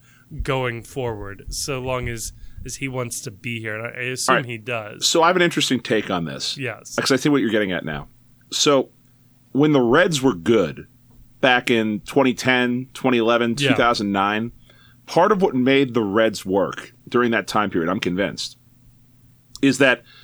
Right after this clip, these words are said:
Speaker 2: that was the height of Joey Votto is socially awkward and weird and
Speaker 1: Yes.
Speaker 2: doesn't wanna be out in public. Now Joey Votto has embraced his social awkwardness, embraced his weirdness, and is now just the face of the franchise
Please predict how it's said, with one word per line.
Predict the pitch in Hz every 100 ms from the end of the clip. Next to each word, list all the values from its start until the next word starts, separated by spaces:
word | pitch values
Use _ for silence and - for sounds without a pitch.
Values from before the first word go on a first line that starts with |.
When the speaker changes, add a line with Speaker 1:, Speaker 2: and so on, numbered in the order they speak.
| -
Speaker 2:
that | 101 147 175
was | 156
the | 135
height | 127 139 139 139
of | 123
Joey | 80 120 131 131
Votto | 117 113 117 113 110
is | 98 -
socially | 135 117 117 107
awkward | 98 98 101 92
and | 80 76
weird | 87 71 58 - _ _ _ _ 110
and | 104 101 95
Speaker 1:
Yes. |
Speaker 2:
doesn't | 131 120 117
wanna | 120 104
be | 113 110 104 101
out | 107 107
in | 92
public. | - 98 73 - - - -
Now | 127 156 175
Joey | 143 139 143
Votto | 120 131 135 127 113 101
has | 110 104 101 -
embraced | 117 101 117 131 131
his | 123
social | - 120 104 104
awkwardness, | 104 101 104 90 101 -
embraced | 113 107 120 117
his | 113 92
weirdness, | 104 110 98 92 87 - - - -
and | 135
is | 131
now | 143 165
just | 147 139
the | 131
face | - 143 135
of | 117
the | 110
franchise | - 120 117 - 107 98 95